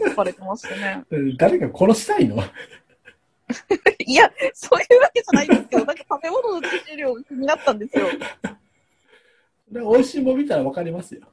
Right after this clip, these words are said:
Speaker 1: ちなみに水は六リットル。
Speaker 2: うん、なかなか飲めないですよね、六リットル。<laughs> 無理やりこう口開けてガーってやられる限り。
Speaker 1: そうですね。板チョコ、
Speaker 2: はい。
Speaker 1: あの、バレンタイン、先日ね、バレンタインだったじゃないですか。
Speaker 2: え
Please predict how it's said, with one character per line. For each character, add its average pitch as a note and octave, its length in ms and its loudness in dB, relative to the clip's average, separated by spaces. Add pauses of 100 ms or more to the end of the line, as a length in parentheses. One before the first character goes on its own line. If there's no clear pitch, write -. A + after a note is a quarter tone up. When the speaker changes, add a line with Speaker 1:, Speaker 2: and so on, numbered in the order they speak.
(1300)
Speaker 1:
ち D4 100 -4
な D#4+ 120 2
み F4+ 100 -12
に E4 120 -4
水 B3 240 -2
は D4+ 120 6
六 A#3 260 2
リ A3 100 -10
ッ - 40 -20 (100)
ト E3 100 -6
ル。 B2+ 140 -14 (640)
Speaker 2:
う E3 60 -2
ん、 B2+ 440 -2
な C#3+ 120 2
か G3 100 -2
な G#3 80 -4
か A#3+ 100 0
飲 E3 180 2
め G#3 100 2
な D3 80 0
い A#2+ 60 -6
で A2+ 60 -6
す - 140 -4
よ A#2+ 60 2
ね、 B2 280 -2
六 C#3 280 0
リ A#2 80 2
ッ E4+ 140 -2
ト - 100 6
ル。 - 180 -2 (380)
<laughs> - 480 -8
無 D3 180 -4
理 G#3 120 -2
や A#3 100 4
り A3 180 -2
こ G#3 180 0
う F#3+ 40 -4
口 - 260 -10
開 F#3+ 140 2
け F#3+ 100 -6
て D#3 160 -4
ガ - 140 -12
ー E3+ 220 -8
っ - 60 -18
て D#3+ 80 -8
や C#3 100 0
ら C3+ 80 -2
れ C3+ 80 -2
る C#3+ 160 -6
限 B2 180 -10
り。 A#2 140 -16 (840)
Speaker 1:
そ A#3+ 220 -4
う - 20 0
で A#3+ 80 -4
す - 100 -10
ね。 - 120 -8
板 F4+ 240 4
チ G4 80 2
ョ - 100 0
コ、 E4+ 140 4
Speaker 2:
は - 80 6
い。 - 20 6
Speaker 1:
あ - 20 4
の、 B3+ 120 4
バ C#4+ 100 4
レ E4 80 -2
ン E4 80 -8
タ D#4+ 120 2
イ C#4+ 60 -2
ン、 D4 40 -12
先 E4 160 -10
日 F4 240 -10
ね、 E4 140 -6
バ A#3 160 -4
レ B3 100 -2
ン B3 80 -6
タ B3+ 100 -2
イ G#3+ 80 -6
ン F3 60 -16
だ - 80 -10
っ - 20 -10
た E3+ 60 -14
じ - 40 -12
ゃ - 40 -20
な F2+ 60 -12
い - 40 -10
で - 60 -14
す - 80 -20
か。 - 160 -8
Speaker 2:
え A#2 340 -4